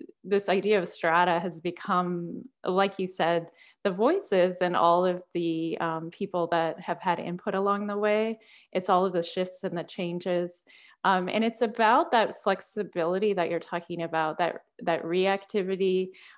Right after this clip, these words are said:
um, you know, when something does, um, shift for you, how do you kind of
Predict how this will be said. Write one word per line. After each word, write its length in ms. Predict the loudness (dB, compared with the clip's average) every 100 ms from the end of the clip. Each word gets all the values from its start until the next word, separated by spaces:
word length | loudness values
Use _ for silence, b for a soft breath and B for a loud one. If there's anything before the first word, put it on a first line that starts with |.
| B
um, 600 | 0 2 0 -2 -4 -6
you 200 | -6 -2
know, 400 | -2 0 -2 -4 -8 -6
when 520 | -4 -2 -2 -4 -6 -10 -8
something 440 | -4 -2 -2 -2
does, 480 | 0 0 0 -6 -12 -16 _ -4
um, 220 | -2 -4
shift 400 | -4 -2 -2 -4 -2
for 100 | 0
you, 360 | 0 0 -2 -4
how 120 | -2
do 80 | -2
you 300 | -2 -4 -8 _
kind 240 | -10 -6 -6
of 160 | -10